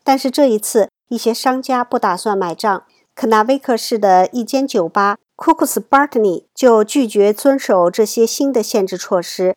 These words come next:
他们在社交媒体上请顾客到店内用餐，并带上抗议牌进行和平抗议。酒吧老板德纳斯洛瓦克表示，他不会遵守停业规定，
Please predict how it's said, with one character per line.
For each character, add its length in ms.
他 120
们 140
在 260
社 160
交 160
媒 160
体 200
上 320
请 360
顾 160
客 220
到 220
店 200
内 160
用 220
餐， 300
并 160
带 180
上 220
抗 200
议 140
牌 300
进 220
行 300
和 200
平 180
抗 260
议。 240
酒 160
吧 200
老 160
板 320
德 180
纳 440
斯 180
洛 140
瓦 140
克 160
表 220
示， 380
他 160
不 140
会 180
遵 240
守 240
停 300
业 120
规 220
定， 240